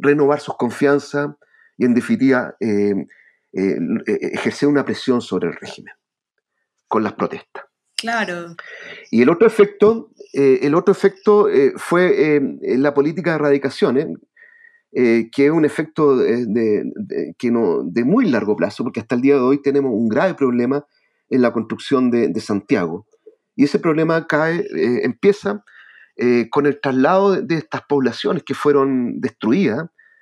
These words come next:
Speaker 1: en el, en el río Mapocho a la zona sur de Santiago especialmente, muy lejos de sus casas, de sus raíces,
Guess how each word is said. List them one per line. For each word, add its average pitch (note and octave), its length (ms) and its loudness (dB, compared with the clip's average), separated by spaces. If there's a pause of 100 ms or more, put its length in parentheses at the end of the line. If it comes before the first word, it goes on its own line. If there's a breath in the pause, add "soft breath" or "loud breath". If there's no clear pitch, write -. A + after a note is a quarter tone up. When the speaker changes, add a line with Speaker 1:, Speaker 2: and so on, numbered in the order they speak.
(100)
Speaker 1:
en A#2+ 120 0
el, B2 160 2
en B2 120 2
el A#2 100 2
río D3 180 2
Mapocho E3+ 540 -2 (400 loud breath)
a C3 100 -2
la C3 100 0
zona D#3+ 260 -4
sur F3 220 -4
de C#3+ 80 0
Santiago E2 500 -8
especialmente, - 720 -14 (720)
muy D#3+ 240 2
lejos F3 420 0
de C#3+ 120 0
sus - 280 -10
casas, - 720 -4 (480 soft breath)
de B2+ 80 2
sus C3+ 200 -2
raíces, D3+ 840 -4